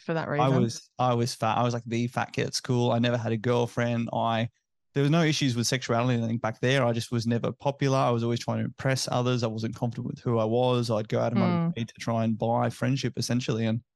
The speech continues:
Speaker 2: we all know, you know, if you don't have that self-confidence, then it sort of permeates through to every part of your personal and professional life. So, uh, from
Speaker 1: Mm.
Speaker 2: about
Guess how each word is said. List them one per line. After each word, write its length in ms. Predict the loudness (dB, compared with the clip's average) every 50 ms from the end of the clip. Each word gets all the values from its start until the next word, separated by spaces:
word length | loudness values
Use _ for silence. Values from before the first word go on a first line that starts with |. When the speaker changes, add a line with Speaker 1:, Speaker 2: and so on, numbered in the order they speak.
| _ _ _ _ _ _ _ _ _ _ -4
Speaker 2:
we 100 | 0 2
all 100 | 2 2
know, 260 | 4 4 2 2 2 0 -4 -4
you 80 | -2 0
know, 100 | 0 2
if 300 | 0 0 -2 -2 -2 -2
you 80 | -2
don't 340 | 0 2 2 2 0 0 -4 _ _ _ _ _ _ _ _ _ -2
have 280 | 0 2 2 2 0 0
that 240 | 0 0 0 0 -4 -10 _ _ _ _ _
self-confidence, 800 | -4 0 0 0 0 0 -2 -4 -2 0 0 0 0 -2 -4 -2
then 320 | -2 0 0 0 -2 -4 _ _ _ -8
it 120 | -8 -6
sort 180 | -4 -2 -2 0
of 180 | 0 -2 -4 -6
permeates 580 | -4 -2 0 0 2 2 0 0 -2 -4 -4
through 180 | -2 -2 0 0
to 40 | 0
every 180 | 0 -2 -4
part 280 | -4 -2 0 0 0 0
of 80 | 0
your 200 | 0 0 0 -2 -4 _ _ _ _ _ _ _ _ _ _ _ _ _ _ _ _ _ _ _
personal 300 | -2 -2 -2 -2 -2 -2
and 100 | -2 -2
professional 440 | -2 -2 -2 -2 -2 -2 -2 -2 0
life. 240 | 0 0 -2 -4 -6
So, 320 | -8 -6 -4 -2 -2 -2 -4 -8 _ _ _ _ _ _ _ -4
uh, 180 | -2 0 0 2
from 180 | 2 2 4
Speaker 1:
Mm. 80 | 2 2
Speaker 2:
about 180 | 0 -4 -8